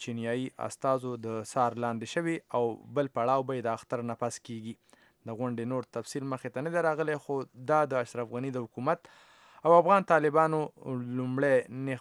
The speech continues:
په نیغه ملاقات و. د پاکستان یو امنیتي چارواکي وایس اف امریکا ته ویلي، دوی دا غونډه د رسمي خبرو اترو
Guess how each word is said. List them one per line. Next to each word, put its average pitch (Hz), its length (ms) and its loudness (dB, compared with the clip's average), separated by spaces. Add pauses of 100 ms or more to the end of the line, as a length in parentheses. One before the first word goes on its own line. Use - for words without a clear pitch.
(100)
په 117 100 -6
نیغه 113 240 -6
ملاقات 113 480 -4
و. 117 100 -6 (420)
د 117 200 -4
پاکستان 117 520 -6
یو 110 100 -4
امنیتي 110 500 -8
چارواکي 117 560 -4
وایس 110 240 -6
اف 107 100 -12
امریکا 117 460 -6
ته 113 100 -6
ویلي، 143 220 -4 (840)
دوی 156 160 -2 (320)
دا 135 140 2
غونډه 139 380 -2
د 113 100 -4
رسمي 127 340 -10
خبرو 120 320 -4
اترو 135 320 -4